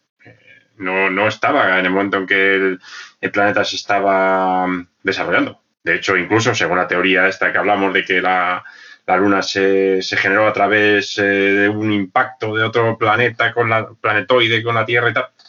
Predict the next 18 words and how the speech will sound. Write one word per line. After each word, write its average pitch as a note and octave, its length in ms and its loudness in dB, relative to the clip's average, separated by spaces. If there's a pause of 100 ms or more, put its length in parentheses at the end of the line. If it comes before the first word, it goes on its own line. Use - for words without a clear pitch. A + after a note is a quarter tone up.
(120)
Es - 100 -8
decir, - 280 -4
un E2+ 120 -16
planeta F2+ 380 0
absolutamente F#2+ 760 -2 (420)
inhabitable G#2 680 0 (260)
y, A#2+ 320 0
eh, F2+ 760 -2 (120)
e F#2+ 120 -12
incluso A2+ 680 2
sin G2 360 4
ninguna A2 280 4
posibilidad A2 300 2
de A#2 80 0
que A2 60 0
hubiera F#2 240 2
agua, G2 240 0
¿no? C#3 120 -8